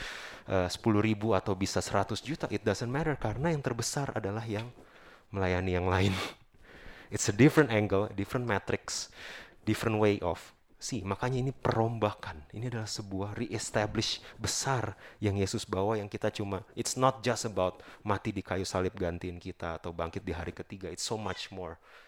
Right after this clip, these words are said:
than that. Reaksi berikutnya, "Barang siapa ingin menjadi yang terkemuka, hendaklah ia menjadi hamba untuk semuanya." Again diulang, "Karena Anak Manusia datang bukan untuk dilayani, melainkan untuk melayani dan memberikan nyawanya menjadi tebusan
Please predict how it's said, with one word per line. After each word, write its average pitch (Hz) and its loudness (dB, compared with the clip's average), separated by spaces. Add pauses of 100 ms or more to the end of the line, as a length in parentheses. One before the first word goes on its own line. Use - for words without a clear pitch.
(200)
than 87 -10
that. 98 -6 (560)
Reaksi 117 2
berikutnya, 117 6 (400)
"Barang 143 8
siapa 180 8
ingin 160 4
menjadi 139 8
yang 131 2
terkemuka, 139 6
hendaklah 127 4
ia 143 4
menjadi 117 -2 (160)
hamba 117 6 (240)
untuk 135 0
semuanya." 170 8
Again 110 6
diulang, 107 2
"Karena 156 6
Anak 156 4
Manusia 156 4
datang 156 4
bukan 143 2
untuk - -6
dilayani, 143 6 (320)
melainkan 131 2
untuk 127 -6
melayani 123 2
dan 113 2
memberikan 104 0
nyawanya 101 0 (960)
menjadi 95 2
tebusan 95 0